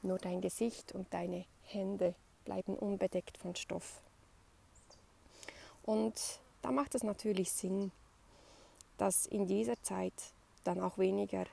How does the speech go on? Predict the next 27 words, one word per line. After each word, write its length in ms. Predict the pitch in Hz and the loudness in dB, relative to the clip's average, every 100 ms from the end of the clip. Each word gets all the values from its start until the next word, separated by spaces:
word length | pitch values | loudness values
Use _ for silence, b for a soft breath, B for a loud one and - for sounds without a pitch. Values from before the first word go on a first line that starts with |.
| - | -10
Sonnenlicht 760 | - - 185 190 175 170 - - | -6 -2 0 0 0 -4 -6 -8
auf 140 | - | -6
unsere 400 | 180 175 180 175 | -4 -4 -4 -2
Haut 260 | 170 180 - | 2 0 0
kommt 440 | - 233 - - | -4 -4 -4 -12
und 140 | - 202 | -10 -8
somit 340 | - 185 185 - - | -4 -2 -2 -6 -4
weniger 320 | 185 180 196 | -2 0 -2
D 160 | 214 214 | -2 -2
vier 360 | - 196 185 | 0 2 2
aufgenommen 500 | 175 - 175 165 170 | -2 -4 -4 -4 -4
werden 280 | 170 - 175 | -4 -6 -8
kann. 260 | - 175 170 - - - - - - B B B B B B B B B B - - - | -6 -6 -6 -10 -20 -20 -20 -20 -20 B B B B B B B B B B -20 -6 0
Deswegen 440 | 202 220 269 370 403 - - - | 6 8 8 6 4 0 -18 -6
empfehle 460 | - 196 - 208 269 | -2 0 6 6 6
ich 140 | 339 | 2
dir, 320 | - 240 233 240 - - | 2 2 2 0 -6 -4
um 160 | 208 | -2
ge-, 260 | 190 190 190 - - | 0 0 0 -4 -2
gut 280 | 277 370 | 2 2
gerüstet 480 | - 214 240 - 269 | 2 2 2 2 -2
zu 120 | - | 0
sein 440 | 220 - 175 196 202 - | 0 0 0 0 -4 -10
für 300 | - - 180 175 - | -16 -4 -2 -2 -2
Herbst 380 | 180 180 - | -2 -2 -2
und 140 | 202 185 | -2 0
Winter, 380 | 175 185 - | -2 -2 -4